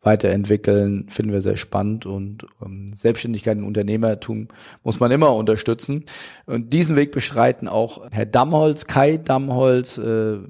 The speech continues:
lange Jahre bei der D F L, in den letzten Jahren bei The Zone. Dort ist er, äh, vor kurzem ausgeschieden und zusammen mit seinem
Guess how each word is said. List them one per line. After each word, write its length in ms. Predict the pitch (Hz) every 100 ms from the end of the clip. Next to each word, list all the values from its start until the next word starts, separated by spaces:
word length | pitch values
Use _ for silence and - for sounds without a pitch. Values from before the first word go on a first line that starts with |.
| 92 101 110
lange 280 | 107 107 110
Jahre 140 | 107
bei 100 | 104
der 100 | 107
D 140 | 104 113
F 100 | -
L, 320 | 139 147 143 - - -
in 60 | 113
den 20 |
letzten 320 | 110 107 -
Jahren 240 | 110 104 101
bei 140 | 104
The 100 | 104
Zone. 520 | 104 117 120 131 127 - _ -
Dort 180 | 107
ist 140 | 101 104
er, 220 | 101 92
äh, 280 | 98 101 104
vor 180 | - 113
kurzem 320 | 101 - 98
ausgeschieden 800 | 104 117 - 110 117 113 110 107
und 260 | 110 104
zusammen 480 | - 104 104 113 120
mit 120 | 110
seinem 220 | 110 104